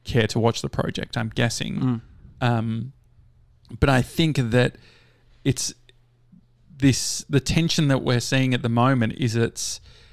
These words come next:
Speaker 1: uh, there's less and less incentives to be doing a local show, a show that's just for Australians.
Speaker 2: Mm.
Speaker 1: And because you can get, have a crime show that does really well, and then you've broadened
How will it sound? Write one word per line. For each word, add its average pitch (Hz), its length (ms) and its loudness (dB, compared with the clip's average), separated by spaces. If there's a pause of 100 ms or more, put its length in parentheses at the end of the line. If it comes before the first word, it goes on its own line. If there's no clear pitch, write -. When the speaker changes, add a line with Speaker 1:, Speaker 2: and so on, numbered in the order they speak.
(280)
Speaker 1:
uh, 117 240 2
there's 123 260 2
less 131 480 0
and 120 180 -2
less 120 320 -2
incentives 117 1040 -2 (640)
to - 120 -4
be 120 140 2
doing 117 380 0
a 107 60 0
local 110 800 -4 (640)
show, 127 600 2 (260)
a 123 80 -6
show 113 240 2
that's - 260 -6
just - 420 -2
for 107 480 2 (220)
Australians. 110 800 -2 (640)
Speaker 2:
Mm. 139 60 -2
Speaker 1:
And 113 500 0 (380)
because 123 320 0
you 123 60 2
can 123 160 0
get, 120 140 2
have 123 140 2
a 120 40 0
crime 147 420 0
show - 440 -2 (440)
that 127 140 -2
does 117 240 2
really 120 460 4
well, 123 300 2
and 120 200 2
then 123 120 2
you've 117 160 0
broadened 110 520 0